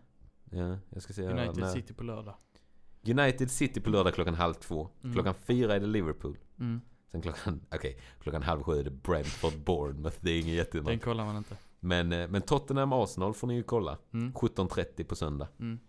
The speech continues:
Speaker 1: Och ni får kolla United, eh, City klockan halv två på lördag. Bra
Speaker 2: Mm.
Speaker 1: matcher.
Speaker 2: Ja, mycket.
Speaker 1: Kul.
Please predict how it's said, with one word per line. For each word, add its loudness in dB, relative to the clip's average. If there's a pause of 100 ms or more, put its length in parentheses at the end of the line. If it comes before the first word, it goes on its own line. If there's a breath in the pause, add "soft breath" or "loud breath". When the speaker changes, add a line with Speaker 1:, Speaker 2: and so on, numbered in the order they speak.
(640)
Speaker 1:
Och -4
ni 2
får -6
kolla 0
United, -4 (120)
eh, -2
City -12 (100)
klockan -10
halv -8
två -8
på -8
lördag. -6 (960 loud breath)
Bra -2
Speaker 2:
Mm. 2
Speaker 1:
matcher. -2 (160)
Speaker 2:
Ja, -8
mycket. -6
Speaker 1:
Kul. 4